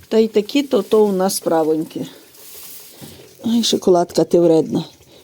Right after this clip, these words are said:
Поки всі з'їдять, ти стоїш, чекаєш, а тоді ти їсиш,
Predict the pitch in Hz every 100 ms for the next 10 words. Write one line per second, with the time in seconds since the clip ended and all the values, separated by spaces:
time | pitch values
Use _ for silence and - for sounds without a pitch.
0 | _ 262 262 269 - 262 196 214 269 277
1 | 262 - 254 - 240 - 170 160 190 214
2 | 233 226 196 196 247 311 -